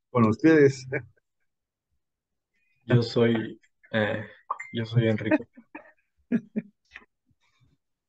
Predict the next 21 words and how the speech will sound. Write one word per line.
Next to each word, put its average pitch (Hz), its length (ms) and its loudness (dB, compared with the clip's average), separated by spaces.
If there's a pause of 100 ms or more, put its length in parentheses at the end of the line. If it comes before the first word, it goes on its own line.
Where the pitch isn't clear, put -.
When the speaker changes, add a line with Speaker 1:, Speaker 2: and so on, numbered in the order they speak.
(120)
Speaker 1:
A 85 80 -6
ver, 90 200 -2 (580)
Speaker 2:
Ya, 127 140 6
Speaker 1:
listo. 104 120 2
Speaker 2:
listo. 113 600 2 (880)
Speaker 1:
Somos 104 240 0
todos 110 260 6
Speaker 2:
Voy 110 140 6
a, 113 180 6
Speaker 1:
oídos. - 160 -10 (1300)
Speaker 2:
voy 117 140 -2
a 113 80 0
compartir 117 480 0
pantalla. 123 600 0 (2500)
Ah, 127 440 0
tienen 139 200 0
que 143 80 2
habilitarme 127 560 -2
para 110 300 -8
compartir 110 380 -6
pantalla. 117 380 0